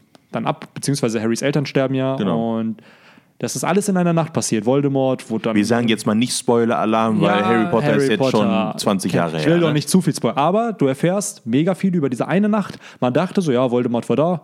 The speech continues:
Speaker 1: und dann hat er Harrys Eltern getötet und dann wollte er Harry töten und dann ist der Todesfluch an ihn abgeprallt oder
Speaker 2: Ja.
Speaker 1: zurückreflektiert worden. So. Die Sache ist aber, in dieser Nacht waren so viele Menschen in diesem Haus.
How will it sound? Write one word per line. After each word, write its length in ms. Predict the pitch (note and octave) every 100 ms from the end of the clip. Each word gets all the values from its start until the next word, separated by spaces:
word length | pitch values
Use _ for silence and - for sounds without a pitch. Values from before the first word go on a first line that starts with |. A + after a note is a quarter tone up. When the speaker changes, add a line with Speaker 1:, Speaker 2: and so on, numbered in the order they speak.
| -
Speaker 1:
und 140 | B2
dann 100 | A2+
hat 120 | A2+ A#2
er 80 |
Harrys 220 | A2+ A#2 -
Eltern 220 | D#3+ D#3+
getötet 380 | D3 D3+ D3+ - - -
und 100 | A2+
dann 100 | A2
wollte 180 | A2 A2+
er 100 | A#2
Harry 180 | E3+
töten 400 | D#3 D3+ D3 C#3 D3
und 100 | B2
dann 100 | A#2+
ist 120 | -
der 140 | A#2 G2+ - _ _ _ - -
Todesfluch 540 | C#3+ C3+ - C3 A#2+
an 100 | A#2
ihn 120 | A#2
abgeprallt 560 | A2+ - A#2 - A2 B2
oder 160 | A2+ G#2+
Speaker 2:
Ja. 100 | E2+
Speaker 1:
zurückreflektiert 1200 | - A#2 - - _ _ - B2 - - B2 -
worden. 180 | C3 C#3
So. 200 | C3 - - - - _ _ _ _ _ -
Die 60 | B2
Sache 200 | A3 C#4
ist 100 | F3+
aber, 160 | D3
in 80 | C#3+
dieser 200 | C#3 A#2+
Nacht 500 | B2+ G3+ E3 - -
waren 220 | A2+ G#2+ A2+
so 280 | - F3+ D#3
viele 280 | - C3
Menschen 420 | B2 C3+ C3+ - B2+
in 200 | D3 C3
diesem 280 | A2+ A2+ A#2
Haus. 320 | B2+ G#2+